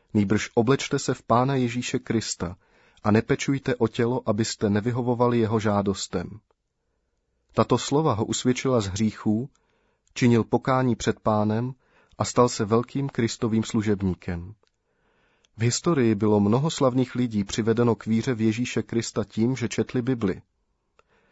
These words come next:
Francouzský císař Napoleon po své porážce a ve vyhnanství na ostrově svaté Heleny vyznal, že on a další velcí vůdcové založili své říše na moci, avšak Ježíš Kristus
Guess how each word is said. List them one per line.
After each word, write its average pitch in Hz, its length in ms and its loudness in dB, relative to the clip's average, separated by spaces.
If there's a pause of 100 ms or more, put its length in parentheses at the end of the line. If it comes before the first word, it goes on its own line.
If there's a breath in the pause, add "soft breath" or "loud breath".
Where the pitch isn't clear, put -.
(340)
Francouzský 123 640 0
císař 131 420 -2
Napoleon 113 640 2
po 123 100 -2
své 110 260 0
porážce 117 760 -2 (580)
a 113 60 2
ve 107 120 4
vyhnanství 123 640 0
na 120 80 2
ostrově 117 420 -2
svaté 110 400 0
Heleny 110 320 0
vyznal, 101 520 -2 (540)
že 107 220 0
on 139 220 2 (120)
a 107 140 -6
další 123 380 0
velcí 110 340 2
vůdcové 104 560 0
založili 110 460 0
své 104 320 0
říše 113 340 -2
na 123 100 2
moci, 127 420 -4 (800)
avšak 110 340 2
Ježíš 120 340 2
Kristus - 600 -4